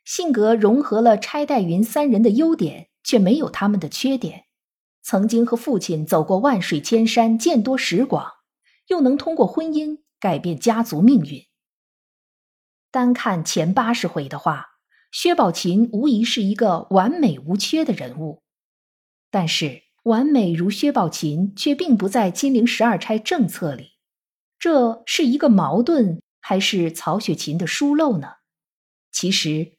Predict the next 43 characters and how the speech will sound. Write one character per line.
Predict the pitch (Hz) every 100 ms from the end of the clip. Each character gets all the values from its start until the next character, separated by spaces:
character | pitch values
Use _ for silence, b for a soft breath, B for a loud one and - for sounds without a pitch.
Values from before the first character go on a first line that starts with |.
| -
都 | 285 277
不 | 131
是。 | 127 - - _ _ _ _ _ _ _ _ _ _ _ _ _ _ _ _ _ _ _
有 | 208
人 | 185 175
说， | 226 254 254 254 254 _ _ -
薛 | - 262
宝 | 240 165
琴 | - 170 214
不 | 185 208
在 | 254 202
十 | 170 -
二 | 180 175
钗 | - 190
政 | 196 302 151
策， | - 160 123 - -
是 | -
因 | 247 247
为 | 226 175
她 | -
并 | 233 349 269
不 | 160
薄 | 147 131 151
命， | 254 175 - _ _
命 | - 339 240 165 -
和 | 170
运 | 214 302 214 147
都 | - 330
很 | 330 - 196
好， | 233 139 - - _ -
所 | - 254
以 | 247 180
不 | - 185 285
在 | 294
太 | 208 - 226
虚 | 190 214
幻 | - 247 180
境 | 233
的 | 160
薄 | 143 147 196
命 | 277 156
司 | - 254 262
里， | 165 -